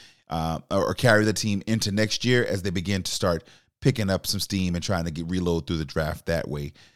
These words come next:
Uh, one other thing that was interesting to me with the Matt Ryan trade, um, you know, it's, uh, it's pretty frequent and regular for players to try to recruit other players to come in around this free agency time. But did you happen to see a tweet from our frat brother,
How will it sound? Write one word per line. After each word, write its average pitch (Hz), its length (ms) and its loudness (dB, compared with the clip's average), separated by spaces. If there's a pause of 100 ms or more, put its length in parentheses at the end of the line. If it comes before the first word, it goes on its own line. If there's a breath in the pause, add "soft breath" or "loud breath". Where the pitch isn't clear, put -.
(180 soft breath)
Uh, 80 260 0
one 233 240 6
other 269 160 4
thing 165 220 4
that 117 160 4
was 107 120 0
interesting 110 500 -2
to 107 140 -2
me 92 120 -2
with 90 180 -2
the 92 80 -6
Matt 92 240 0
Ryan 92 400 0
trade, 80 400 -4 (380 soft breath)
um, 85 380 -2 (200)
you 196 120 8
know, 294 140 10
it's, 180 220 2
uh, 277 140 6
it's 160 160 6
pretty 349 380 4
frequent 202 640 -2
and 117 240 2
regular 127 360 6
for 90 400 2
players 110 440 2
to - 80 -4
try 101 160 2
to 85 80 0
recruit 85 520 -4
other 95 220 4
players 82 380 -2
to 82 100 -8
come 85 260 -4
in 80 200 -4 (320 soft breath)
around 104 260 6
this 85 120 -2
free 87 260 -2
agency 85 360 -2
time. 67 380 -6 (340 soft breath)
But 127 100 2
did 139 140 6
you 143 80 6 (160)
happen 302 220 6
to 285 80 2
see 220 240 2
a 160 60 4
tweet - 340 0
from 123 180 2
our 110 140 2
frat 113 340 2
brother, 85 380 0